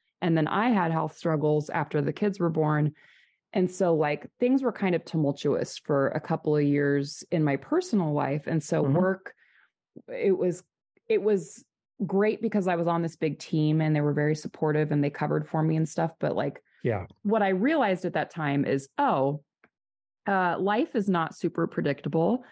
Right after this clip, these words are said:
Speaker 2: Mm-hmm.
Speaker 1: and having flexibility is more important than ever to me. And while my role had a certain amount of flexibility because of the support of the team,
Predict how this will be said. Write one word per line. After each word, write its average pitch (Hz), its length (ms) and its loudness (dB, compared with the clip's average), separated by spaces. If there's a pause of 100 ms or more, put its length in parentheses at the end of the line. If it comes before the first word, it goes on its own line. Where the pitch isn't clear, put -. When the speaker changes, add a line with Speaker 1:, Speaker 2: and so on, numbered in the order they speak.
(200)
Speaker 2:
Mm-hmm. 120 180 2
Speaker 1:
and 165 600 0
having 240 440 2
flexibility 160 1160 0
is 156 280 -2 (600)
more 185 260 4
important 196 460 -2
than 160 100 0
ever 151 440 0
to - 140 -4
me. 156 440 2 (400)
And 165 680 2 (240)
while 170 840 2
my 165 240 2
role 175 460 2
had 165 380 -2
a 143 60 -6
certain 147 240 -2
amount 170 200 2
of - 40 -10
flexibility 160 600 -2
because 165 420 -2
of 165 120 -2
the 151 180 -4
support - 500 -4
of 147 120 -4
the 147 80 -2
team, 185 560 2